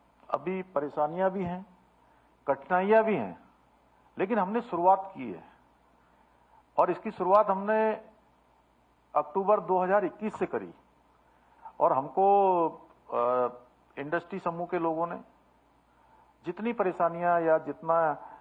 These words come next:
अ, समस्याओं के बारे में बताया, चार महीने में ही हमने उनका नाइंटी परसेंट उनका सॉल्यूशन किया, उनका समाधान किया। और, अ,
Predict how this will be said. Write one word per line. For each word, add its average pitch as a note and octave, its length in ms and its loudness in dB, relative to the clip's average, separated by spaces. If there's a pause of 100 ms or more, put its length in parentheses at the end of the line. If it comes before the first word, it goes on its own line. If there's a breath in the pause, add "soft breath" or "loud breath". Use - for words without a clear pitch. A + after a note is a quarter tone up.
(200 loud breath)
अ, A#2 180 0
समस्याओं D#3+ 580 0
के F3+ 80 -2
बारे D#3 280 2
में D#3+ 160 -4
बताया, B2+ 340 2 (1200 soft breath)
चार G#3 240 10
महीने F#3 300 -2
में G3 140 -4
ही G#3+ 60 -2
हमने F3+ 300 -2
उनका F#3+ 680 0 (300)
नाइंटी F#3 400 0
परसेंट D3+ 440 -4 (1200 soft breath)
उनका C#3+ 240 -2
सॉल्यूशन C3+ 480 -6
किया, D#3+ 200 -6
उनका C3 220 -6
समाधान A#2+ 540 -2
किया। - 260 -12 (840 loud breath)
और, C#3 220 4
अ, B2 420 2